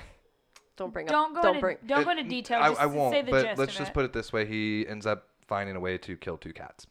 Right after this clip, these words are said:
Speaker 3: uh, on
Speaker 2: Okay.
Speaker 3: video and posted it to YouTube. Um, so people were a little bit outraged on Facebook. So a woman, Deanna Thompson and John Green,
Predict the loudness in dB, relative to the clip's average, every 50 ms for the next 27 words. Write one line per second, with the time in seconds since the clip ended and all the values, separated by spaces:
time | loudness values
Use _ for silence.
0 | _ _ _ -12 -8 -8 -6 -8 -6 -6 -6 -6 -6 -4 -4 -2 -2 0 0 0
1 | -2 -2 -4 -8 -10 -12 -12 -12 -14 -16 -18 -18 -18 -18 -18 -18 -18 -18 -18 -18
2 | -18 -20 -20 _ _ _ _ _ -14 -12 -8 -8 -8 -8 -10 -12 -14 -20 -20 _
3 | _ _ _ -14 -6 -4 -2 -2 -2 -2 -4 -6 _ _ _ _ _ _ -6 -6
4 | -6 -2 -2 0 2 2 2 2 0 0 0 -2 0 2 0 0 2 0 -2 -2
5 | -2 -4 -8 -8 -6 -4 -4 -4 -4 -6 -6 -4 -4 -4 -4 -4 _ -20 -20 _
6 | _ -20 -8 -4 -2 0 0 0 0 0 -2 -4 -6 _ -6 -4 -4 -4 -6 -6
7 | -6 -8 -8 -8 -12 -8 -6 -4 -2 -2 -2 -2 -4 -4 -2 -4 -4 -4 -4 -8
8 | -14 -14 -12 -12 -10 -10 -8 -8 -8 -10 -8 -6 -4 -4 -2 -4 -4 -6 -8 -12